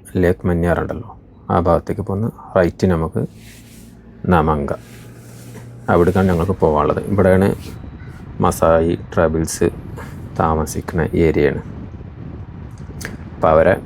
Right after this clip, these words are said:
കാണാനും കൂടിയാണ് ഞങ്ങൾ ഈ പോണ യാത്രയിലുള്ളത്. അപ്പോൾ ഈ റോഡ് സൈഡിൽ ഓരോ ആളുകളും അവരെ കയ്യിൽ മുന്തിരിയാണെങ്കിൽ മുന്തിരി, അവർ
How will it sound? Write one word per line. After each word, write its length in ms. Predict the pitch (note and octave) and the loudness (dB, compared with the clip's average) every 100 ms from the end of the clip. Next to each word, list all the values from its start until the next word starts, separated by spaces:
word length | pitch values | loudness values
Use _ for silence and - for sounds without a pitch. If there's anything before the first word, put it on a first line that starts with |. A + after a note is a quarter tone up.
| - F2+ | -6 0
കാണാനും 340 | E2 F2 F2+ F2+ | 2 2 0 0
കൂടിയാണ് 260 | F2+ E2 - - - - | 2 0 -2 -8 -18 -6
ഞങ്ങൾ 180 | F2+ D#2+ D#2+ | -2 0 -2
ഈ 20 | - | -2
പോണ 140 | D#2+ D2+ | -2 2
യാത്രയിലുള്ളത്. 720 | D2+ - - C#2+ C2+ B1+ - - - - - - - - - - - - - | 2 0 0 2 2 0 -2 -4 -6 -12 -20 -20 -20 -20 -20 -20 -20 -20 -14
അപ്പോൾ 140 | - G2 | 2 6
ഈ 40 | G#2+ G#2 | 8 6
റോഡ് 200 | G#2 - | 4 6
സൈഡിൽ 260 | A#2+ B2 C3+ C#3 - - - - - F#2+ | 6 8 8 6 2 -20 -20 -20 -8 -2
ഓരോ 240 | F#2 F#2 G2+ G2+ | 0 2 4 4
ആളുകളും 400 | F2 F2 E2+ F2+ - - - - - - - - - - - - - - - - - F#2 | 2 2 2 0 -2 -10 -20 -20 -20 -20 -20 -20 -20 -20 -20 -20 -20 -20 -20 -12 0 4
അവരെ 240 | E2+ F#2+ G#2 | 6 6 8
കയ്യിൽ 200 | F2+ F#2+ G2+ | 6 6 4
മുന്തിരിയാണെങ്കിൽ 640 | F#2+ F2+ G2 G2+ F2 E2+ F2 | 4 4 6 6 4 2 0
മുന്തിരി, 340 | D#2 D2+ - - - - - F#2+ | -2 -4 -6 -8 -10 -20 -8 -2
അവർ 160 | F2+ | 0